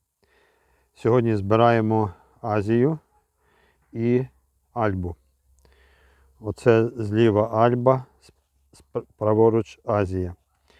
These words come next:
Робимо, е, замовлення. На весілля замовили двадцять кілограмів Азії. Відповідно, відбираємо дрібнішу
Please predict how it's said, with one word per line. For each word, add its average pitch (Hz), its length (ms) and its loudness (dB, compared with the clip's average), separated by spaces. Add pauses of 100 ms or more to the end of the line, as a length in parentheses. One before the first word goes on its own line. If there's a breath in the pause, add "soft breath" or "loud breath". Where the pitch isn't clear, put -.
(1200 soft breath)
Робимо, 120 840 2 (220 loud breath)
е, 107 260 -2
замовлення. 139 720 2 (140 loud breath)
На 113 140 -6
весілля 117 460 -4
замовили 107 480 0
двадцять 104 360 -2
кілограмів 104 640 -4
Азії. 131 540 -2 (160)
Відповідно, 110 720 -2
відбираємо 110 760 0 (240)
дрібнішу 117 680 -4